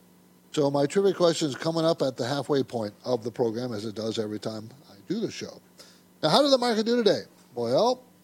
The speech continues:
the Dow was down eighty-five, the NASDAQ was up two do-, two hundred and one points,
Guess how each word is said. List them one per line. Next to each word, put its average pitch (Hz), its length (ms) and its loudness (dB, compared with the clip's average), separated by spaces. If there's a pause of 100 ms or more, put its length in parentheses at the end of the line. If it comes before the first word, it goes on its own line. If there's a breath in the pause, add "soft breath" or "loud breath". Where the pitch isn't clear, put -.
the 139 100 4
Dow 160 340 4
was 233 180 4
down 190 300 4
eighty-five, 165 760 4
the 135 80 -4
NASDAQ 185 560 0
was 151 260 2
up 151 220 2
two 185 160 -4
do-, 170 400 4
two 202 160 4
hundred 190 260 4
and 127 160 -8
one 170 340 2
points, 147 500 0